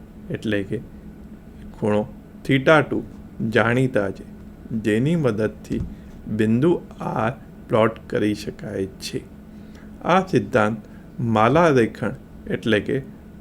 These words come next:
ટાવરસિંગમાં ઉપયોગમાં આવે છે. નેક્સ્ટમાં આપણે જોઈશું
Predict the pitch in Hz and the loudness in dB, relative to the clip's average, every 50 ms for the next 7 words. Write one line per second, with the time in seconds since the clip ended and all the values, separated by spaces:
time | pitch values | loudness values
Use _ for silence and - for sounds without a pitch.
0 | - - 120 110 110 113 135 160 156 160 - 165 139 120 110 107 110 120 - - | 0 2 4 6 6 6 6 4 4 4 2 0 2 2 2 2 0 -2 -6 -10
1 | - - - - - - - - - - 139 - - - - - - 123 113 110 | -18 -18 -20 -20 -20 -20 -18 -18 -8 -8 -4 -4 -4 -6 -2 2 4 4 4 4
2 | - 113 113 131 - - - - - - - 120 113 107 98 104 - - - - | 2 0 -2 -2 -4 -10 -18 -18 -18 -2 2 4 4 4 4 0 -4 -8 -10 -14
3 | - - - - - - - - - - - - - - - - - - - - | -14 -14 -14 -16 -18 -18 -18 -18 -18 -18 -18 -18 -18 -18 -18 -18 -18 -18 -18 -18
4 | - - - - - - - - - - - - - - - - - - 135 120 | -18 -18 -18 -18 -18 -18 -20 -20 -20 -20 -20 -18 -18 -18 -18 -18 -8 -4 -2 2
5 | 127 165 196 - - - - 170 156 143 131 131 - - 123 113 104 113 107 107 | 4 4 2 2 -2 -2 0 2 4 4 4 4 4 4 4 4 4 4 4 4
6 | 107 104 - - 120 | 2 0 -2 -8 -8